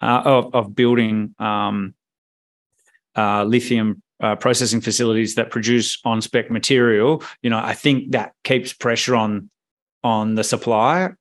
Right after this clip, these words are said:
um, and demand. You know, we've got that kind of, kind of constrained supply versus demand, which, you know, demand continue, E V sales continue to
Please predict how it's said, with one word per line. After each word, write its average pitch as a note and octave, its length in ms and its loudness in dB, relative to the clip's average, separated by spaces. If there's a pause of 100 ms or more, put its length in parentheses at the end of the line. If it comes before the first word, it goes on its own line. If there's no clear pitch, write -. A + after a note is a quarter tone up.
(200)
um, G#2+ 500 -2
and A2+ 240 -2
demand. A#2+ 600 2
You A2+ 80 -2
know, A2+ 200 0
we've A2 160 -4
got A#2 300 0
that A#2+ 280 0 (480)
kind B2+ 160 0
of, A2+ 80 -8
kind A#2+ 180 2
of A2+ 60 -4
constrained C3+ 580 0
supply A#2+ 480 2
versus A#2+ 400 0
demand, A#2+ 480 2
which, A2+ 340 -2 (800)
you A2+ 80 -4
know, G#2 240 -2 (460)
demand C#3 420 2
continue, A#2+ 580 0
E C3 100 2
V A#2 180 2
sales A2+ 400 -2
continue A#2 460 -2
to G#2 200 0